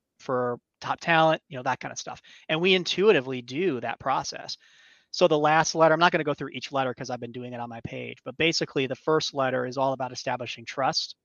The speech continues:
right? And the last letter is O, obtain. So when you think about fulfillment in that perspective, it's about obtaining something,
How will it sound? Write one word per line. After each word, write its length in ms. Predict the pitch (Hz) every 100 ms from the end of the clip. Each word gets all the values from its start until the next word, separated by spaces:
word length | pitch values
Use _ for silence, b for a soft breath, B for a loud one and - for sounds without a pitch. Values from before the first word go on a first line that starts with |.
| -
right? 280 | 123 147 - b b b b b -
And 100 | 151
the 60 | 147
last 380 | 160 180 185 -
letter 240 | 151 139
is 140 | 131 - 151
O, 300 | 160 135 131
obtain. 680 | 135 - 156 143 107 156 165
So 420 | - 151 147 139
when 160 | 143 147
you 60 |
think 140 | 175 202
about 200 | 151 -
fulfillment 560 | 139 - 170 156 131 -
in 120 | 127
that 200 | 147 185
perspective, 640 | - - 127 110 - 110 -
it's 140 | 143 -
about 200 | 147 147
obtaining 580 | 131 - - 147 131 123
something, 540 | - 104 - - -